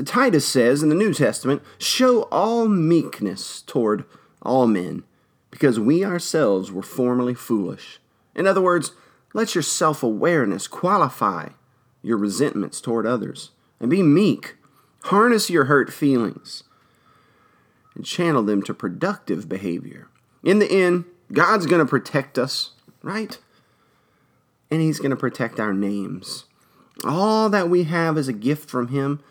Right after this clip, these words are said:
and that includes our name and our reputation and our character before others.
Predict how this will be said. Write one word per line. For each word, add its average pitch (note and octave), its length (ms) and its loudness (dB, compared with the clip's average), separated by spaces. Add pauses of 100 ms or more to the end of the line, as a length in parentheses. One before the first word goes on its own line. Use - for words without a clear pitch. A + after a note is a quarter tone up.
(440)
and F3 180 0
that G#3+ 140 0
includes G#3+ 540 -2
our E3+ 140 0
name D#3 480 2
and A2+ 80 -6
our A2+ 80 -6
reputation C3 920 -2
and A2+ 120 -4
our A2 180 -6 (280)
character F3 480 2
before B2 400 -2
others. C3 360 -2